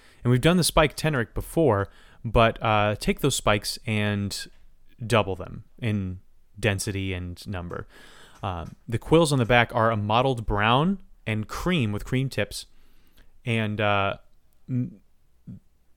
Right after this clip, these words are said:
the underside fur is kind of like a grayish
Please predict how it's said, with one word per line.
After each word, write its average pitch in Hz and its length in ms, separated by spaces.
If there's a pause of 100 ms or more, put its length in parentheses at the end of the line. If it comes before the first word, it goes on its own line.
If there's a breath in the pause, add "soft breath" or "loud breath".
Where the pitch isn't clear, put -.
(120)
the 117 300
underside 117 760 (500)
fur 104 400
is 104 300
kind 110 180
of 101 60
like 104 160
a 104 60
grayish 104 760